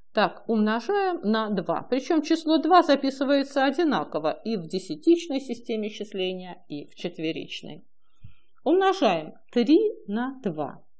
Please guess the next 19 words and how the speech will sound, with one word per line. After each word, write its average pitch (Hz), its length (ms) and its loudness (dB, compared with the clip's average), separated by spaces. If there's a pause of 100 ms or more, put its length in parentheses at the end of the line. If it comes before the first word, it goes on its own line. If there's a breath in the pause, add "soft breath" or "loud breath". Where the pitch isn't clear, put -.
Это 349 340 -4
шесть. - 800 -8 (640 soft breath)
Как 370 260 4
записывается 277 880 0
число 254 480 -2
шесть - 800 -6 (440)
в - 100 -20
четверичной 220 840 -2
системе 175 500 -6
счисления? 160 540 -4
Вот 320 220 -4
таким 415 340 -2
образом. 151 540 -6 (240)
Значит, 180 340 -8
мы 196 140 -4
два 180 640 4 (160)
пишем 165 520 -8 (300)
и 226 280 -4
один 190 680 -2